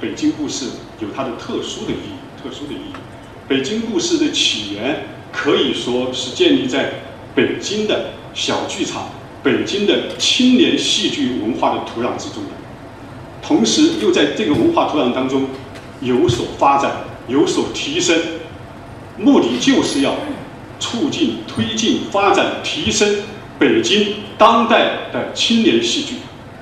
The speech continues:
我，我的理解就是，就是这个样子。它确实是全国 number one 的一个青年戏剧的平台，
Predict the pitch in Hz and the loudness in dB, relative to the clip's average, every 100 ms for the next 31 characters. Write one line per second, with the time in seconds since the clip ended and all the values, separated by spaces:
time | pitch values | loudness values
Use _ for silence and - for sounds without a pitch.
0 | - - 120 113 110 127 120 214 - - | -18 -10 -6 -4 -4 -2 2 4 2 0
1 | - - - 123 - - - - 110 104 | -4 -8 -8 -6 -6 -12 -12 -6 -6 -4
2 | 104 90 92 95 - - - - - - | -4 -4 -6 -8 -12 -14 -16 -18 -18 -18
3 | - - - - - 175 180 180 - - | -16 -16 -16 -12 0 4 4 2 0 2
4 | 208 - - - - - 120 - - - | 4 4 0 -2 -2 0 0 2 0 -4
5 | - - - - - - - - - 147 | -10 -14 -18 -18 -18 -18 -18 -16 -2 0
6 | 190 - 185 180 240 156 - - - - | 2 2 2 4 4 4 0 -6 -12 -16
7 | - 127 143 143 - - 247 190 135 - | -12 -6 -4 -4 -4 0 2 2 2 0
8 | - - - - - | -2 -4 -4 -6 -8